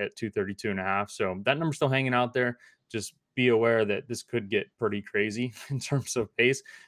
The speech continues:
Uh, but maybe Orlando, as they tend to do, start evening, evening things out and sort of getting back to their usual pace here. Uh, most of the time, they don't sustain, like,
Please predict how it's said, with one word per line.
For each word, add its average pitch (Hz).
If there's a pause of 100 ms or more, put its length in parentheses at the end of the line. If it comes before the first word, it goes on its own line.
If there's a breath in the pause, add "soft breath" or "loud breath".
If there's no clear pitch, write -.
(120 loud breath)
Uh, 101
but 113
maybe 135
Orlando, 110
as 110
they 107
tend 123
to 110
do, 107 (200 soft breath)
start 120
evening, 117 (160)
evening 131
things 104
out 107
and 98
sort 104
of 95
getting 98
back 98
to -
their 92
usual 92
pace 104
here. 92 (320 soft breath)
Uh, -
most 139
of 117
the 104
time, 101
they 98
don't 95
sustain, 95 (180)
like, 95